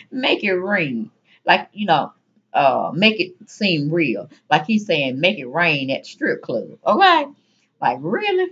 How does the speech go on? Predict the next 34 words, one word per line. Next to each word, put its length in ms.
Is 160
that 220
where 120
we're 120
going 340
to, 120
today 320
with 120
these 240
newfound 560
preachers 540
spreading 460
the 100
word 360
of 100
the 80
Lord? 480
Mm-mm. 520
Bible 460
recheck. 600
He 100
<laughs> 20
might 180
need 240
to 80
be 280
disso-, 680
disassociated 800
with 140
the 80
church 340
for 140
a 100
minute 300